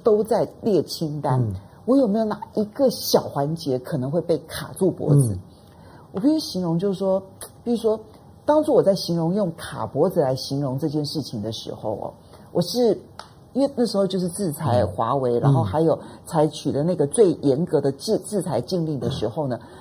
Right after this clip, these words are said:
Speaker 1: 我就形容说那个叫做卡脖子。
Speaker 2: 嗯。
Speaker 1: 因为我实在想不出更好的形容词。
Speaker 2: 嗯。
Speaker 1: 现在我发现两岸都用这个方式来形容。
Speaker 2: 对，就是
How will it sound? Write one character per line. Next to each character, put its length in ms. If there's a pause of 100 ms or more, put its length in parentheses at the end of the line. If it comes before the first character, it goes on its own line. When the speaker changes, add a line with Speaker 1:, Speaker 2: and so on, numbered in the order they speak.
Speaker 1:
我 100
就 140
形 200
容 160
说 140
那 80
个 80
叫 140
做 100
卡 320
脖 220
子。 240
Speaker 2:
嗯。 200 (300)
Speaker 1:
因 80
为 60
我 40
实 60
在 100
想 220
不 60
出 100
更 220
好 160
的 80
形 180
容 180
词。 300
Speaker 2:
嗯。 220 (100)
Speaker 1:
现 140
在 40
我 120
发 160
现 180
两 140
岸 140
都 160
用 160
这 100
个 80
方 200
式 140
来 120
形 260
容。 120 (360)
Speaker 2:
对， 260
就 80
是 140